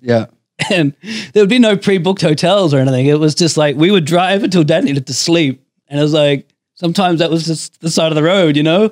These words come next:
Speaker 1: I was on the, um, the Gold Coast, so I would drive. I only did it once. I went camping up at the Sunshine Coast. And I remember it was raining, and it must have been, like, nine P M at night. And, like,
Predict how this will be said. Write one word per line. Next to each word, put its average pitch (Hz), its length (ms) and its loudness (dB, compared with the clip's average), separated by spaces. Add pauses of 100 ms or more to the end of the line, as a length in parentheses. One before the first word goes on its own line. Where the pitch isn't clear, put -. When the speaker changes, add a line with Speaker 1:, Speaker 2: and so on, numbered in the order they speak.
Speaker 1:
I 143 100 2
was 180 200 2
on 165 340 0
the, 143 240 2
um, 123 420 0 (720)
the 123 100 -4
Gold 139 240 0
Coast, 135 220 2
so 131 80 0
I 127 140 4
would 139 140 2
drive. 127 520 0 (100)
I 139 120 0
only 175 180 4
did 165 120 2
it 143 80 0
once. 127 300 0
I 127 80 4
went 131 280 0
camping 127 480 0
up 117 200 0
at 117 100 -4
the 110 60 -6
Sunshine 127 720 2
Coast. 92 360 -8 (680)
And 123 400 2
I 127 60 2
remember 156 480 2
it 147 80 -4
was 120 200 -6
raining, 190 800 0
and 147 80 2
it 143 100 -4
must 151 360 -2
have 143 180 -6
been, 143 280 0
like, 127 300 -4
nine 143 380 2
P - 180 -2
M 143 140 2
at 131 120 -4
night. 135 360 0
And, 123 160 0
like, 117 300 -2